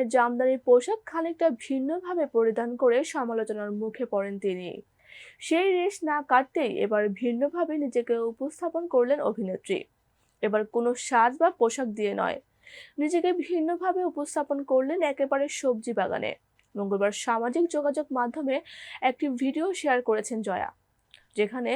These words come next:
ভিন্নভাবে দেখা মেলে তার। একটি সবজির খামারে সময় দিচ্ছেন জয়া আহসান। শুধু তাই নয়, বাংলা কৃষকদের মতোই হাতে কাস্তে নিয়ে ব্যস্ত হয়ে পড়েছেন সবজি তুলতে। ফুলকপি থেকে শুরু করে ধনেপাতা,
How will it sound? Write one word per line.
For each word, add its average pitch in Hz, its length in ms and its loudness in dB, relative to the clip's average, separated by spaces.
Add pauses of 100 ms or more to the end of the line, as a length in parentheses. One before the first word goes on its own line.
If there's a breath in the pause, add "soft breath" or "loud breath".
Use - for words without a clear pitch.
(380 loud breath)
ভিন্নভাবে 320 580 2
দেখা 240 300 4
মেলে 214 240 -2
তার। 196 240 0 (440)
একটি 294 280 0
সবজির 320 500 2
খামারে 277 520 2
সময় 240 380 -2
দিচ্ছেন 226 420 -6
জয়া 208 280 2
আহসান। 202 440 -2 (560)
শুধু 214 260 -2
তাই 202 300 0
নয়, 190 240 -2 (420 loud breath)
বাংলা 262 300 6
কৃষকদের 294 600 0
মতোই 302 360 0 (400)
হাতে 233 400 0 (140)
কাস্তে 226 440 2
নিয়ে 302 260 -2
ব্যস্ত 240 360 0
হয়ে 220 260 -2
পড়েছেন 202 460 -4
সবজি 233 440 0
তুলতে। 196 360 -2 (880)
ফুলকপি 311 540 2
থেকে 302 260 -4
শুরু 294 380 -6
করে 277 280 4
ধনেপাতা, 220 640 -4